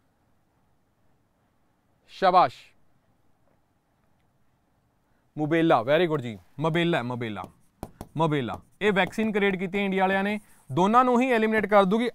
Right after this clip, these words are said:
ਅੱਡ ਅੱਡ ਜਿਹੜੀ ਹੈ ਦੇਣ ਦੀ ਲੋੜ ਨਹੀਂ, ਬਸ ਇੱਕੋ ਲਾ ਦਿਓ measles and rubella ਨੂੰ। ਲਓ ਜੀ ਬੱਚਿਓ, ਅਗਲਾ ਕੁਐਸਚਨ, ਅਗਲਾ ਕੁਐਸਚਨ ਆ ਜਾਂਦਾ ਜੀ। ਲਓ ਜੀ ਬੱਚਿਓ, ਕਹਿੰਦਾ ਜੀ ਟਵੰਟੀ ਮੈਂਬਰ ਕੰਟਰੀਜ਼ ਵਾਸਤੇ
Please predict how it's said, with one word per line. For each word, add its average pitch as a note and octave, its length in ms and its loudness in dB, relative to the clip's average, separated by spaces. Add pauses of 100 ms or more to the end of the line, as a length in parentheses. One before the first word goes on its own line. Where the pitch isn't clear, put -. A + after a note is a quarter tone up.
ਅੱਡ F3+ 180 6
ਅੱਡ G3+ 120 4 (320)
ਜਿਹੜੀ G3 240 2
ਹੈ G#3 180 4 (260)
ਦੇਣ F3+ 220 4
ਦੀ G#3 100 0
ਲੋੜ F#3+ 240 4
ਨਹੀਂ, G#3 100 0
ਬਸ G3 180 4
ਇੱਕੋ G3 200 -2
ਲਾ F3 140 6
ਦਿਓ A2+ 160 -8 (340)
measles F3+ 300 2 (100)
and F3 140 -2
rubella C3 260 -4
ਨੂੰ। G2 120 -18 (140)
ਲਓ F#3 200 4
ਜੀ D#3 80 0
ਬੱਚਿਓ, A#2+ 320 -8 (540)
ਅਗਲਾ G#3+ 220 6
ਕੁਐਸਚਨ, - 300 -8 (2500)
ਅਗਲਾ G#3+ 220 4
ਕੁਐਸਚਨ D3 300 -6
ਆ F#2+ 80 -14
ਜਾਂਦਾ F#2+ 180 -16
ਜੀ। F2+ 120 -20 (1700)
ਲਓ G3 240 4
ਜੀ F#3 80 -2
ਬੱਚਿਓ, A#2+ 300 -6
ਕਹਿੰਦਾ - 520 0
ਜੀ G#3 300 0
ਟਵੰਟੀ A3+ 460 0
ਮੈਂਬਰ G#3 380 0
ਕੰਟਰੀਜ਼ F#3 460 -4
ਵਾਸਤੇ B2 360 -6